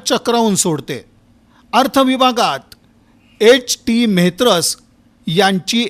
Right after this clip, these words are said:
एकाच ठिकाणी अकरा वर्षे झाली सेवा सुरू आहे.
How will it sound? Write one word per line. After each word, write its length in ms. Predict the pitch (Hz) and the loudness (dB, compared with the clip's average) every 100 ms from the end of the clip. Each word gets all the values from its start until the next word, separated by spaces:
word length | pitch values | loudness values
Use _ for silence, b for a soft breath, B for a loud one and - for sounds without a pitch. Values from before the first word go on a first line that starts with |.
| - | -2
एकाच 520 | 180 180 - 240 233 - | 0 0 -2 -2 -2 -2
ठिकाणी 520 | 214 226 208 196 208 - - | -4 -2 -2 0 -2 -4 -6
अकरा 500 | 185 - - 220 208 | -6 -6 -6 -2 -2
वर्षे 560 | 170 170 175 - 233 | -2 -2 -2 -2 0
झाली 380 | 202 185 185 220 | 0 0 -2 -2
सेवा 640 | 202 - 165 170 170 196 202 | -2 -2 0 0 0 0 0
सुरू 440 | - 190 151 165 | -2 -2 0 2
आहे. 200 | 151 101 | 2 -2